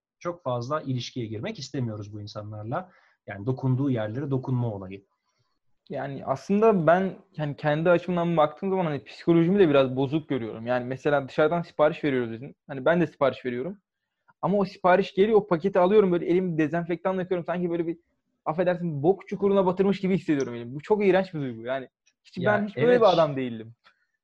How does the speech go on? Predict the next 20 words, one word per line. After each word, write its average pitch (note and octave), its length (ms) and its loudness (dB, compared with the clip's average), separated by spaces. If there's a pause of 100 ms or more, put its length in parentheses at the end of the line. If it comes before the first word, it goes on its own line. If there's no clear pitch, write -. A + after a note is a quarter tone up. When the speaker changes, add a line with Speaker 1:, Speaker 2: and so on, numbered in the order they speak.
(200)
Speaker 1:
Evet. C3 440 -2 (280)
Ya A#2 380 -4
şöyle F#3+ 320 -6
bir C#3+ 60 -6
şey, C3 240 -8
eşim F#3 460 -6
şunu F3+ 280 -12
söyledi. B2 500 -8
Ya C3+ 200 -8
bir D3+ 80 -6
de F#3 260 -10
birazcık A3+ 360 -8
daha G#3 100 -6
araştırınca, F3 840 -6 (200)
birazcık D3 580 -10
daha F3+ 80 -4
okuyunca F#3+ 500 -6
şunu - 460 -10
anlıyorsun. A2+ 400 -6
Şimdi D#3+ 400 -10